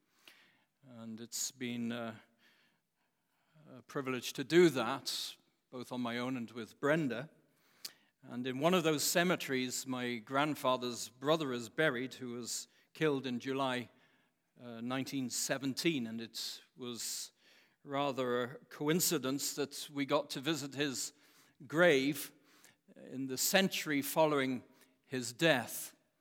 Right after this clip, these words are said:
But if you go to those cemeteries, both the Allied cemeteries of World War One and World War Two, but also the German cemeteries, you will sadly come across graves in which the occupants are not known by name.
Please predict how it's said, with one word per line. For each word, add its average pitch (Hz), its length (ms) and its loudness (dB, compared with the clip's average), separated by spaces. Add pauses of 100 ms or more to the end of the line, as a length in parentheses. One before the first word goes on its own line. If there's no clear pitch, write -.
(580)
But 147 80 -2
if 143 100 2
you 180 60 6
go 196 200 10
to 202 140 2
those 147 240 4
cemeteries, 147 540 2
both 151 340 -2
the 131 480 0
Allied 160 380 4
cemeteries 165 720 2
of 139 160 0
World 147 220 4
War 135 100 4
One 151 220 4
and 143 180 0
World 135 160 -2
War 135 100 -2
Two, 170 300 6
but 156 160 4
also 160 400 2
the 127 140 -2
German 156 340 2
cemeteries, - 800 -4 (880)
you 135 240 -4
will 139 320 0
sadly 190 540 6
come 165 180 -2
across 147 420 2
graves 147 880 4 (500)
in 151 280 2
which - 460 0
the 156 220 2
occupants 160 640 2
are 151 60 2
not 156 300 0
known 143 340 4
by 135 160 0
name. 139 360 0